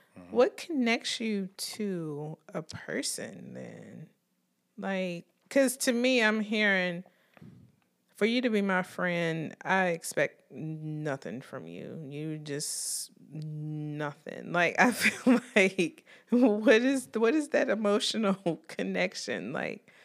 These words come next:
Speaker 2: is it just the vibes? Like, uh,
Speaker 1: It's the
Speaker 2: it's
Speaker 1: algorithm of
Speaker 2: a
Speaker 1: life.
Speaker 2: vibe. Okay.
Speaker 1: So what connects me to a person or a friend is my, I guess,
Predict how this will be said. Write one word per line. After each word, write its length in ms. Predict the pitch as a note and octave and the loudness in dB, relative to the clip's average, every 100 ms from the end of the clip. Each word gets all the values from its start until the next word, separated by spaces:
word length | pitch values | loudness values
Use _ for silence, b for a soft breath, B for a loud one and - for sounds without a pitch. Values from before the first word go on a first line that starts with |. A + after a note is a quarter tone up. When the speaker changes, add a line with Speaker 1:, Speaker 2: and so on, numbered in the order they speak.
| b b b b - | b b b b -6
Speaker 2:
is 160 | F3 | -2
it 140 | F3 E3 | -2 0
just 240 | E3+ - | 0 0
the 60 | C#3+ | -2
vibes? 640 | C3 C3 E3 E4 G4 - | 4 6 6 4 0 -2
Like, 260 | F4 F4+ F4+ | -4 -4 -4
uh, 240 | G#4 G#4+ G#4 _ _ b b - | -4 -4 -6 _ _ b b -4
Speaker 1:
It's 240 | G#2+ G2+ | -4 -2
the 140 | - G#2 | 2 2
Speaker 2:
it's 100 | D#2 | 4
Speaker 1:
algorithm 800 | F#2 G2 - G#2+ A2 - F#3+ | 2 2 0 0 2 4 4
of 160 | F#3+ G2 | 4 2
Speaker 2:
a 40 | |
Speaker 1:
life. 140 | B2 E3+ | 2 4
Speaker 2:
vibe. 500 | F#3+ F#3 F3+ F3 - _ _ _ _ _ _ _ _ _ _ _ _ _ _ G#3 | 2 2 0 -2 -4 _ _ _ _ _ _ _ _ _ _ _ _ _ _ -12
Okay. 420 | G3 - G1+ A#1+ - b b b b b b _ _ | -12 -10 -10 -10 -12 b b b b b b _ _
Speaker 1:
So 320 | - - B2+ G#2+ | -8 0 4 6
what 260 | G2+ G2 | 6 4
connects 460 | - B2 D#3 F#3+ - | 2 4 4 2 0
me 240 | A#2+ C3+ | 2 2
to 240 | C3 C#3 A#2+ | 2 4 4
a 80 | |
person 460 | A2+ A#2 A2 - G#2 | 4 2 0 0 -4
or 220 | - G2+ G2 | 0 2 2
a 60 | |
friend 560 | - B2+ C#3 G#2 F#2 G2+ _ _ _ _ _ _ _ _ _ _ _ _ _ - _ _ - | 0 -2 0 0 -4 -10 _ _ _ _ _ _ _ _ _ _ _ _ _ -20 _ _ -8
is 200 | G2 - | -8 -4
my, 380 | G#2+ A#2+ A#2+ A#2 B B B _ _ _ | 2 4 4 0 B B B _ _ _
I 80 | F#2 | -16
guess, 500 | F#2 G#2 G2+ - - | -4 -2 0 -4 -12